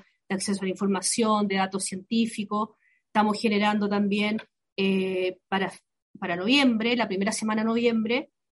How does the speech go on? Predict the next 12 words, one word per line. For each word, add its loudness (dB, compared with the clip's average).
eh, 2
un 0
seminario 0
internacional, 2
la 0
segunda, 0
la -4
segunda -2
versión 0
de 0
conocimiento -2
abierto, -2